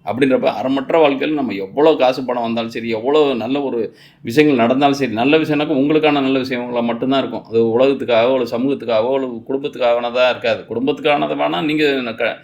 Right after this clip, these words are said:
நினைச்சுக்கிங்க. ஒரு விஷயத்துல நீங்க நல்ல வழியில சம்பாதிக்கிற காசும் சரி, நல்ல வழியில ஒரு உங்களுடைய அஹ், எனர்ஜியை செலவு பண்றதா இருக்கலாம், செலவு, அதாவது காசை செலவு பண்றதா இருக்கலாம். இதெல்லாமே உங்களுக்கு திருப்பி ரிட்டர்ன் பயங்கர அளவுல உங்களுக்கு மகிழ்ச்சியான தன்மையில தரும், தருணங்களை தரும்.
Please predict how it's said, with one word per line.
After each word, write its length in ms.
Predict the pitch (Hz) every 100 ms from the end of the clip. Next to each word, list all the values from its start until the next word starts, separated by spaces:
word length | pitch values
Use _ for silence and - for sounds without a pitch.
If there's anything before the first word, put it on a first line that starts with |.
| - - -
நினைச்சுக்கிங்க. 640 | 143 160 156 123 92 - _ _ -
ஒரு 200 | 104 117
விஷயத்துல 580 | 185 - 151 113 156
நீங்க 340 | 139 131 120 143
நல்ல 440 | 131 117 156 202
வழியில 300 | 180 175 165
சம்பாதிக்கிற 600 | 151 127 131 123 113 92 - -
காசும் 340 | 117 - 117
சரி, 220 | 113 120
நல்ல 320 | 151 120 151 175
வழியில 480 | 139 123 151 156 - _ _
ஒரு 300 | 131 120 113
உங்களுடைய 480 | 117 117 113 117 113 107 104 101 92 - - - _ 98
அஹ், 460 | 110 117 113 110
எனர்ஜியை 340 | 113 147 160 147
செலவு 240 | 123 123
பண்றதா 260 | 117 117 117
இருக்கலாம், 500 | 110 117 117 113 104
செலவு, 360 | - 123 147
அதாவது 320 | 120 135 147 123
காசை 320 | 127 139 147
செலவு 240 | 120 117
பண்றதா 300 | 113 110 113
இருக்கலாம். 420 | 110 110 104 113
இதெல்லாமே 360 | - 170 196 226
உங்களுக்கு 260 | 175 139 -
திருப்பி 260 | 190 185
ரிட்டர்ன் 560 | 135 139 175 151 117 -
பயங்கர 360 | - 151 220 185
அளவுல 280 | 156 151 175
உங்களுக்கு 260 | 139 117
மகிழ்ச்சியான 440 | 113 151 170 185 165
தன்மையில 360 | 127 120 117
தரும், 260 | 110 127 127
தருணங்களை 400 | 117 131 127 110
தரும். 240 | 104 90